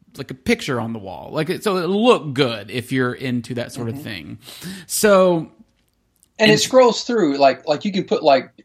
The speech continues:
Speaker 2: real famous pieces of art on the screen, and it'll scroll through like a screensaver, right?
Speaker 1: So there is that aspect. So it's called, I'm trying to remember what it's called, like the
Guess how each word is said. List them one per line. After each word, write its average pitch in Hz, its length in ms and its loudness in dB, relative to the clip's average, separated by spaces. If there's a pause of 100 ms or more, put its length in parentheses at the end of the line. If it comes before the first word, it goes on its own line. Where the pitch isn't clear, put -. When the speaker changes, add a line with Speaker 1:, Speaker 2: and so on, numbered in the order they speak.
(120)
Speaker 2:
real 160 480 0
famous 143 460 2
pieces 143 320 -4
of 110 100 -2
art 135 340 6
on 123 120 -2
the 117 100 -4
screen, 135 340 -2
and 120 80 -2
it'll 117 120 -2
scroll 143 320 2
through 147 100 0
like 117 140 4
a 113 40 -2
screensaver, 123 800 -2
right? 104 400 2
Speaker 1:
So 196 300 2
there 185 320 2
is 208 380 -2
that 196 240 4
aspect. 143 440 0
So 170 140 -2
it's 156 220 -4
called, 196 500 -4
I'm 139 200 -4
trying 151 180 -4
to - 20 -2
remember 131 220 -2
what 123 60 -4
it's 113 60 -10
called, 113 220 -6
like 113 140 -6
the - 120 -14